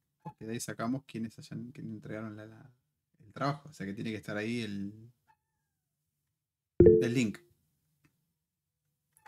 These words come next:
Y les dije, aunque esté vacío, el esqueleto tenía que estar armado hasta,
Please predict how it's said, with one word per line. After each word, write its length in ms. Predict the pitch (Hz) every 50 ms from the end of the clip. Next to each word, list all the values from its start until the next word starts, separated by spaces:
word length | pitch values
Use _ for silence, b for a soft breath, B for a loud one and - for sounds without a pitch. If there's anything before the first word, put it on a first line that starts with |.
| - _ _ _ _ _ _
Y 60 | -
les 100 | 107 107
dije, 320 | 120 151 151 151 101 101 - -
aunque 200 | - - - -
esté 200 | - - 127 139
vacío, 420 | 135 - - - 156 170 170 160
el 80 | 131 110
esqueleto 420 | 101 - 113 107 123 143 156 131
tenía 220 | 113 104 110 110 101
que 60 | 107
estar 180 | - - 113 101
armado 520 | 101 101 107 113 120 123 123 110 107 101
hasta, 340 | 101 - - - - -